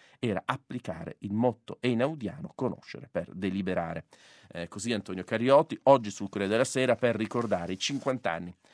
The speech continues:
eh, del centro Einaudi di Torino. Mentre su Repubblica, pagina cinquantuno, troviamo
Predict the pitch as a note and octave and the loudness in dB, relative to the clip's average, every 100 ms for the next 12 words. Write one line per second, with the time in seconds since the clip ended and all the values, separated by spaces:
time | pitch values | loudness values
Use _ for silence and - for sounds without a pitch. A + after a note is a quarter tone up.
0 | - - F#2 F2+ G#2+ - A#2 A2+ G2+ F2+ | -20 -6 -4 -2 -2 -2 -2 -2 -2 -2
1 | E2+ F#2 G2 G#2+ G#2+ G#2 G#2+ D#3 D#3 B2 | -2 -8 -2 0 2 4 6 8 6 4
2 | A#2 - G3+ D#3+ F#3+ C#3+ G#2+ G#2+ A2 E3 | 0 0 0 0 0 -2 -2 0 4 4
3 | C#3 B2+ D#3 C#3+ E3 D#3 A3 E3 B2+ E3+ | 2 -2 -4 -6 -8 -6 -6 -6 -2 0
4 | C3 G2+ | 0 -2